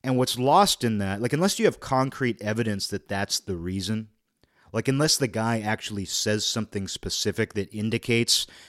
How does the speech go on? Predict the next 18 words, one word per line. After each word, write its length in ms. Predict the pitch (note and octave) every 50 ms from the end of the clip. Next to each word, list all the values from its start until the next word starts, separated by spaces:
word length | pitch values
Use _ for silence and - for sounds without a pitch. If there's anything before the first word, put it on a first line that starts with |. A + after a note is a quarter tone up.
| _
he 140 | - - A2
doesn't 300 | G2+ G#2+ G#2+ G#2+ A2 G2
respect 420 | G2+ G2 - - - G#2+ G#2 - -
women 500 | F#2+ F#2+ G2 G2+ G#2 G#2 G2+ G2+ G2 - _ _ _ _ _ _ _ _ _ _ _ _ _ _ - -
in 120 | A2+ A2
positions 460 | - A#2 G2 G#2+ G#2+ - - G#2+ G2
of 120 | G#2+ F#2+ F2+
authority, 600 | - - - G2+ G2+ G#2 G#2+ G#2 A2+ A2+ A#2+ A2+ - - - - - - - - - - _ _ _ _
you 120 | - A#2 B2
can't 300 | - - G#3+ G#3+ F3 E3+
necessarily 520 | D#3 C#3 C#3 - - D3+ C#3 C3+ B2+ A2+
assume 560 | G#2+ - - - - B2 A#2+ A#2 A2+ A2 G2+
that 140 | F2+ F#2 F2+
it's 120 | F2 - -
because 600 | - A2 G2+ - - - - B2+ A#2 A2+ G2+ G#2
you're 200 | G2 G2+ G2 F#2
a 60 | F2+
woman. 540 | F2+ F#2 A#2+ C3 B2 G2 E2+ D2+ C2 -